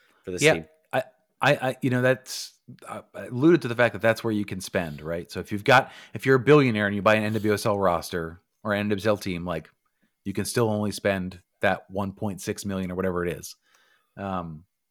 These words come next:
Speaker 2: so Michelle Kang is certainly hiring off the field. Don Scott brought in, came in with three, three more trainers and two physical therapists. Uh, there are, like, sports psychologists. There are, you know, I, I,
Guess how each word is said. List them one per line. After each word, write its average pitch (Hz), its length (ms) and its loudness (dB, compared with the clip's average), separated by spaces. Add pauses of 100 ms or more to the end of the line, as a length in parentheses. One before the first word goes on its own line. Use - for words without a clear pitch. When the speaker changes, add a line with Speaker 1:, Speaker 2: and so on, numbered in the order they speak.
(180)
Speaker 2:
so 98 420 0 (160)
Michelle 120 260 0
Kang 127 260 -2
is 104 100 -6
certainly 101 560 -6 (640)
hiring 123 600 0
off 110 280 0
the - 40 -14
field. 131 280 -2
Don 113 240 2
Scott 120 280 2
brought 113 200 4
in, 113 180 -4
came 110 260 -6
in 104 140 -4
with 98 140 -6
three, 113 320 -2
three 120 240 -2
more 117 180 -2
trainers 113 420 -4
and 95 100 -6
two 123 140 -8
physical 117 380 -4
therapists. 113 680 -2 (500)
Uh, 95 220 0
there 85 220 -2
are, 87 300 2
like, 82 180 -4
sports - 380 2
psychologists. 123 800 2
There 95 220 -2
are, 82 320 -2 (380)
you 127 60 -8
know, 95 220 -4 (560)
I, 143 160 0
I, 165 200 8